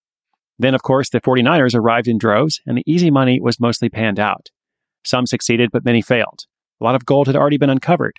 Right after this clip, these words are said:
Conflict increased with so many new arrivals. And in a story that repeats itself throughout history, advancements in technology put a lot of solo prospectors out of business. So the first group was lucky. The second group was eager.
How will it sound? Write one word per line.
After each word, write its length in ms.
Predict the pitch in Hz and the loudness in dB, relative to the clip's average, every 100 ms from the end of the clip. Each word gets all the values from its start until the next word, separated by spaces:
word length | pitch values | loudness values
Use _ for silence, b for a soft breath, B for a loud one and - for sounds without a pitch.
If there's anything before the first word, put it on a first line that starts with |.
| _ _ _ _ - | _ _ _ _ -10
Conflict 480 | - 190 - 117 - | -2 0 0 -4 -4
increased 480 | 107 107 - - 139 | -6 -6 -6 -10 -10
with 100 | - | -2
so 140 | 165 | 0
many 160 | 165 147 | 2 2
new 140 | 135 | 2
arrivals. 600 | 117 117 117 - - - _ _ _ - | 2 0 -2 -6 -16 -18 _ _ _ -2
And 240 | 185 143 | 2 2
in 100 | 131 | 0
a 60 | 127 | -2
story 300 | - 180 160 | -2 0 2
that 100 | 135 | 0
repeats 320 | 127 - 147 | -2 -2 -2
itself 320 | 165 - 156 - | -2 -2 -2 0
throughout 280 | 120 110 | 0 0
history, 520 | 127 180 - 104 104 - _ - | 0 0 0 0 0 -4 _ -8
advancements 560 | 117 147 160 156 135 | -2 -2 0 0 0
in 80 | 123 | -2
technology 760 | - 113 127 120 110 101 107 - | -2 -2 0 2 0 -2 -6 -6
put 140 | - 180 | -2 0
a 40 | |
lot 140 | 156 | 2
of 80 | 139 | 0
solo 260 | - 135 127 | 0 2 2
prospectors 640 | - 117 - 113 120 107 - | 0 -2 -2 -4 -2 -2 -2
out 160 | 107 | -4
of 80 | - | -2
business. 480 | 104 - - - - _ _ _ _ _ _ _ _ _ | -4 -4 -10 -12 -14 _ _ _ _ _ _ _ _ _
So 220 | - 165 139 | 0 0 0
the 80 | 147 | 0
first 280 | 214 208 | 0 0
group 200 | - 156 | 0 0
was 120 | 135 127 | 2 0
lucky. 320 | 117 - - _ _ - | -2 -4 -20 _ _ -8
The 60 | |
second 340 | - 131 127 135 | -2 -2 -2 -2
group 220 | 135 123 | 0 0
was 100 | 123 - | -2 0
eager. 260 | 180 - | -2 -2